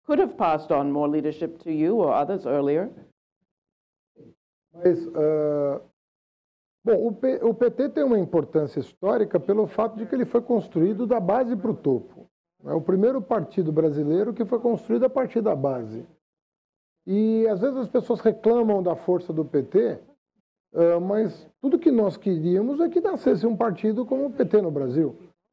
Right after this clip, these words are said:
Speaker 2: Um partido da base pro topo. E essa é a fo-, é, essa é a força dele. Não é, não é uma coisa artificialmente criada,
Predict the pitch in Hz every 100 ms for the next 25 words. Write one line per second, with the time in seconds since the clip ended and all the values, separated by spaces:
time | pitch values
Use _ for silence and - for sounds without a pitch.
0 | _ 151 135 160 196 180 185 160 156 175
1 | 156 151 147 - 139 113 - 123 - _
2 | _ _ _ _ - 175 185 311 320 359
3 | 196 - - - - - - 196 302 -
4 | 311 - 196 175 - 147 135 131 117 123
5 | _ _ _ _ _ _ 147 175 226 254
6 | 208 156 156 175 233 240 220 196 180 185
7 | 185 165 156 - 180 170 185 - - 151
8 | 139 127 120 127